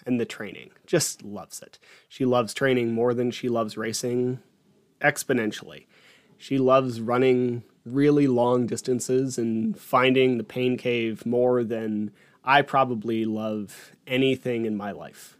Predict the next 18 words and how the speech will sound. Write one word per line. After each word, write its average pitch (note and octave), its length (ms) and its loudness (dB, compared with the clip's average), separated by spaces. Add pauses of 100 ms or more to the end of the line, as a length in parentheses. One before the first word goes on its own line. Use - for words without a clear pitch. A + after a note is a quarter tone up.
(100)
because B2+ 320 -4
it C3+ 80 -2
is B2+ 140 -2
rare B2+ 420 2
for G#2+ 540 -4 (420)
a A#2+ 80 0
human C3+ 500 2
to B2 120 -6
find A2 460 -4 (100)
that A2 280 -2
thing, - 460 -16 (360)
the B2 80 -2
thing C3+ 280 2
that A#2+ 240 -2
you A#2+ 80 -2
love G#2+ 460 -4
that - 280 -6
much. - 440 -12